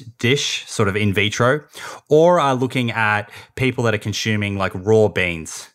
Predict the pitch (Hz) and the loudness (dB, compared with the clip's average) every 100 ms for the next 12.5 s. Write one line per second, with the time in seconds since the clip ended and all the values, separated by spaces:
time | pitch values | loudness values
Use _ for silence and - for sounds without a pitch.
0 | _ _ _ _ - 90 110 120 - - | _ _ _ _ -4 0 0 -2 -16 -14
1 | - 113 123 120 120 131 147 - 113 110 | -2 0 0 0 2 2 0 2 2 2
2 | 104 - 107 98 87 104 92 104 92 90 | 0 -2 -2 -2 -4 -6 -4 -2 -2 -2
3 | 95 87 90 85 82 - 104 - - - | 0 0 0 -2 -4 -2 -4 -4 -16 -6
4 | 107 98 101 127 131 143 120 101 107 107 | -2 0 2 0 0 0 0 0 2 2
5 | 101 98 - - - - - 95 - 127 | 2 0 -2 -14 -18 -10 -2 -2 2 0
6 | 110 92 85 107 98 95 85 76 78 _ | 2 0 0 0 0 -2 -2 -4 -6 _
7 | _ _ _ _ _ _ _ - - 104 | _ _ _ _ _ _ _ -10 0 2
8 | 101 92 - - - - - - - - | 2 0 -4 -16 -18 -20 -20 -20 -10 0
9 | 120 120 117 107 - _ _ _ _ - | 2 2 2 -2 -8 _ _ _ _ -6
10 | 117 190 202 135 113 113 120 117 101 92 | 0 2 4 4 4 2 2 0 -2 0
11 | 104 101 - 104 98 92 95 92 101 95 | 0 0 -2 -2 0 0 0 0 -2 0
12 | 92 90 87 - | 0 0 -4 -8